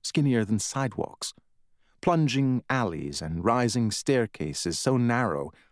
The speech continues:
that unless one was standing in the Piazza San Pietro, the little town square,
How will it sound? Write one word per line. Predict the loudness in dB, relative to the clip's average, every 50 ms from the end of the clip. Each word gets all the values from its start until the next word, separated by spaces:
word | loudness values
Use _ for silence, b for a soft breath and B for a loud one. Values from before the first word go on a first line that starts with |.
| b b
that | 0 2 2
unless | 4 4 4 2 2 0 -2 0
one | 0 2 2
was | 2 0 0
standing | -2 -2 -2 0 0 2 2 2 2 2
in | 2 0
the | 0
Piazza | 0 0 -2 -2 -2 -2 -4 -4
San | -2 -2 -2 -2 -2
Pietro, | -2 0 0 0 -2 -4 -6 -10 -10 -10 -12 b b b b
the | b -4
little | -2 -2 -2 -4 -4
town | -2 -2 -2 0 -2 -2
square, | -4 -4 -2 -2 -2 -2 -4 -8 -12